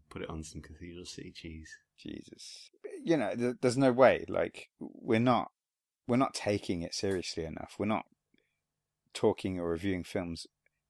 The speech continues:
Speaker 2: coherently <laughs> enough for, for anybody who's serious about film to
Speaker 1: I don't
Speaker 2: really,
Speaker 1: think
Speaker 2: um,
Speaker 1: anyone wants
Speaker 2: want
Speaker 1: to
Speaker 2: to pay
Speaker 1: align.
Speaker 2: some money.
Speaker 1: Yeah, no one wants to align
Speaker 2: No.
Speaker 1: their brand with us.
Speaker 2: No one, no.
Speaker 1: We'll probably get sponsored by, like, oh, actually, the antimicrobial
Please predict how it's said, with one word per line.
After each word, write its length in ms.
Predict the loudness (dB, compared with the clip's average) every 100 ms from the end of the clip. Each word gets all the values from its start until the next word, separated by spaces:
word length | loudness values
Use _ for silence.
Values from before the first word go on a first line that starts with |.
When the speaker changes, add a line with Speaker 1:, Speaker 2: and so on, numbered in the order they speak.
| _ _ _ _
Speaker 2:
coherently 680 | -6 0 8 8 8 0 2
<laughs> 40 |
enough 460 | 2 2 -2 -4 -8 -20 -20 -20 _
for, 360 | 2 2 2
for 200 | 0 0 4
anybody 420 | 4 2 0 -4
who's 140 | -6 -2
serious 320 | 0 0 -2
about 240 | -2 -2
film 260 | -4 -6 -4
to 120 | 6
Speaker 1:
I 100 | 6
don't 140 | 6 2
Speaker 2:
really, 80 | 2
Speaker 1:
think 20 | 2
Speaker 2:
um, 40 |
Speaker 1:
anyone 220 | 2 0 -2
wants 140 | -2
Speaker 2:
want 100 | -2
Speaker 1:
to 40 |
Speaker 2:
to 60 | -2
pay 80 | -2
Speaker 1:
align. 240 | 0 -2
Speaker 2:
some 120 | -4
money. 180 | -6 2
Speaker 1:
Yeah, 100 | 2
no 160 | 4 2
one 80 | 2
wants 180 | -4 -6
to 80 | -2
align 260 | 2 2
Speaker 2:
No. 60 | -2
Speaker 1:
their 80 | -6
brand 320 | -6 -6 -6
with 140 | -8
us. 380 | -10 -10 -12 -14 _ _ _ -4
Speaker 2:
No 280 | 4 4 4
one, 280 | 0 -4 -8
no. 240 | -6 -8 -8 _
Speaker 1:
We'll 180 | -2 -2
probably 320 | 0 -2 0
get 240 | -2 -2 -2
sponsored 560 | -4 -4 -4 -8 -10
by, 260 | -4 -4 -4
like, 340 | -6 -8 -10 -16 _ _ _ _
oh, 80 | 10
actually, 340 | 10 8 4
the 100 | 6
antimicrobial 1160 | 6 4 0 2 2 4 4 4 2 4 2